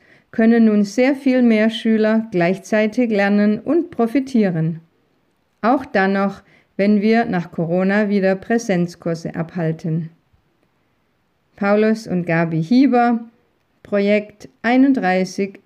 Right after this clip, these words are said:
null einunddreißig. Unsere Missionare Gabi und Paulus Hieber bieten Medienschulungskurse an und sind weltweit aktiv.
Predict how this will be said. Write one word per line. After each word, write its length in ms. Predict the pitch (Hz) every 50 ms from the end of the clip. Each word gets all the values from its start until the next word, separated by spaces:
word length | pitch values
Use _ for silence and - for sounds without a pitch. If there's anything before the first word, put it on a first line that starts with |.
| _
null 320 | - 208 226 233 247 247 247
einunddreißig. 1000 | 190 180 175 180 185 190 196 190 175 156 147 151 156 156 160 - 165 156 156 - _ _ _ _ _ _ _ _ _ _ _ _ _ _ _ _ _ _ _ _ _ _ _ _ -
Unsere 380 | 247 208 208 202 226 208 214 214
Missionare 880 | 214 202 202 - 170 170 185 196 202 220 226 214 220 226 226 226 220 226 - _ -
Gabi 460 | 185 190 202 214 208 220 220 220 -
und 180 | - 175 175 175
Paulus 420 | - 180 175 175 170 165 165 -
Hieber 560 | - 247 240 247 226 220 226 226 226 226 226 - - _ _ _ _
bieten 360 | - 277 277 277 302 294 269
Medienschulungskurse 1400 | 262 240 240 247 214 233 220 214 202 196 190 - - 202 196 190 190 185 185 - - 202 185 175 - 160 - -
an 360 | 202 226 247 262 285 277 262
und 160 | - 185 185
sind 420 | 175 - - 208 208 214 208 208 -
weltweit 760 | 190 190 208 214 226 226 220 196 185 185 185 185 185 185 - - -
aktiv. 680 | 214 220 - - - - 180 160 165 160 - - -